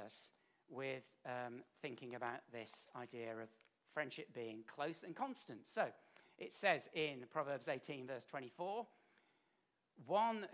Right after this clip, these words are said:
who has unreliable friends soon comes to ruin." Maybe you've experienced that, unreliable friendships. "But there is a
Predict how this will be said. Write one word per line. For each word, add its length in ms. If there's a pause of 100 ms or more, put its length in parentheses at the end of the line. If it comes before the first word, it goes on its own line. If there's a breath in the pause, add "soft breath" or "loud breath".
who 180
has 280 (100)
unreliable 960
friends 840 (640)
soon 500
comes 360
to 100
ruin." 340 (1500)
Maybe 220
you've 140
experienced 540
that, 180 (440)
unreliable 580
friendships. 680 (1000 soft breath)
"But 320
there 320
is 340
a 160